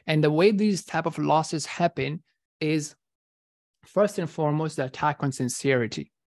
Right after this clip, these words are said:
Okay, what would happen is you may start doing it for the sake of Allah, but then it becomes about you. You know, how many people like me?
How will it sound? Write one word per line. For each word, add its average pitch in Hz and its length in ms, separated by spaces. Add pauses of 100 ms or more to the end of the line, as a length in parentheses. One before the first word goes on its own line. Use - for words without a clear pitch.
(400)
Okay, 160 280 (400)
what 180 140
would 208 120
happen 196 340
is 165 200
you 165 240
may 156 160
start 170 340
doing 165 220
it 160 80
for 165 100
the 151 80
sake 151 240
of 151 160
Allah, 143 400 (300)
but 147 100
then 156 160
it 147 100
becomes 147 540 (120)
about 135 420
you. 139 260 (640)
You 139 100
know, 131 120
how 147 200
many 151 220
people 143 320
like 131 380
me? 131 280